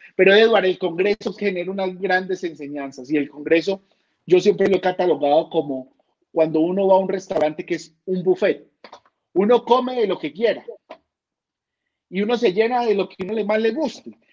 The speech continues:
Entonces, uno escoge y uno aprende de todo y puede comer de todo. Yo, por ejemplo, me, me he dedicado mucho para trabajar en el tema de la política internacional, de los migrantes,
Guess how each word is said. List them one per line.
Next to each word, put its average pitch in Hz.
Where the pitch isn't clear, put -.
Entonces, 208
uno 220
escoge 233
y 185
uno 214
aprende 202
de 156
todo 220
y 220
puede 185
comer 160
de 190
todo. 196
Yo, 170
por 226
ejemplo, 185
me, 180
me 170
he 196
dedicado 190
mucho 202
para 165
trabajar 156
en 185
el 151
tema 170
de 156
la 139
política 170
internacional, 147
de 143
los 127
migrantes, 147